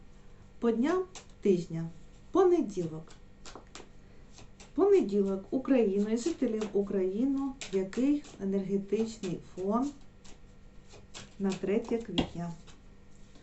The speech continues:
Україна. Війна. Понеділок. Що чекає? Так,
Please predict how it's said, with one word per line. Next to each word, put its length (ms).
Україна. 840
Війна. 520
Понеділок. 920
Що 300
чекає? 600
Так, 200